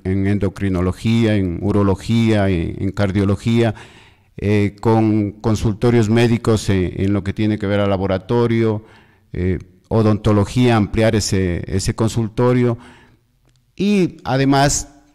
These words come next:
de todo este dispensario médico nacen los programas de atención, eh, eh, constantes, nacen las jornadas médicas, vamos a hacer brigadas médicas para visitar a estos compañeros.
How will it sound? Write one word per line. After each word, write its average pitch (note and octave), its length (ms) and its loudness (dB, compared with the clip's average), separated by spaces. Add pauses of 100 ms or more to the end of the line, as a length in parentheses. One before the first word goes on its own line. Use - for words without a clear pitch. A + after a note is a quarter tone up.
(300)
de G#2 200 -2
todo C#3+ 440 2
este C3+ 360 -2
dispensario A2 540 -2
médico A#2+ 380 0
nacen A2 380 2
los G#2 140 0
programas G2+ 560 0
de F#2 340 0
atención, G#2+ 1000 0 (300)
eh, F2 200 -2 (140)
eh, F2 340 -2
constantes, A#2 840 -2 (760)
nacen A2 340 -2
las G#2 140 -2
jornadas G#2 480 -2
médicas, A#2+ 920 -2 (340)
vamos A2 360 -2
a G#2+ 40 -2
hacer A2 200 -2
brigadas G#2+ 460 0
médicas G#2+ 380 -2
para G2+ 180 -2
visitar G#2+ 400 -2
a A2+ 40 2
estos G#2 240 -4
compañeros. A#2+ 760 -2